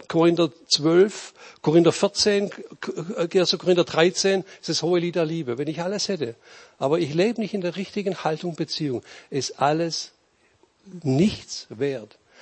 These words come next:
Und wenn ich den größten Glauben hätte, der Berge versetzen könnte, hätte die Liebe nicht, was wär's?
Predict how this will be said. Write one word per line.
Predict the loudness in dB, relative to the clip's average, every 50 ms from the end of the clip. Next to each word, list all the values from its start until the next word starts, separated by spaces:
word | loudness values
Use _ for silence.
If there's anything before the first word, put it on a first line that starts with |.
| -20 -10
Und | 0 0
wenn | 2
ich | 2 2
den | 2 0 0 -2
größten | -6 2 4 4 6 6 4 2 0 -2
Glauben | 2 4 4 6 6 4 2 0 -2
hätte, | -4 -6 -6 -2
der | 0 0 0
Berge | 2 4 4 6 6 4 4 2 0
versetzen | 0 0 0 0 0 0 0 -2 -4
könnte, | -4 -6 -6 -4 -4
hätte | -4 -4 -4
die | -6 -6
Liebe | -6 -6 -6 -6 -8 -8
nicht, | -8 -8 -10 -8 -6 -6
was | -6 -6 -6 -10
wär's? | -10 -12 -14 -16 -20 -20